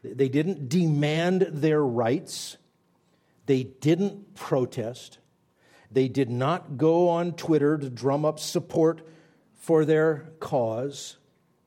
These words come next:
They did not complain about being in jail overnight.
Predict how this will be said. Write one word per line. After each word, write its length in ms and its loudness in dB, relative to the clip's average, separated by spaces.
They 140 2
did 180 0
not 300 -2
complain 920 2
about 320 0
being 300 4
in 160 4
jail 480 4
overnight. 500 0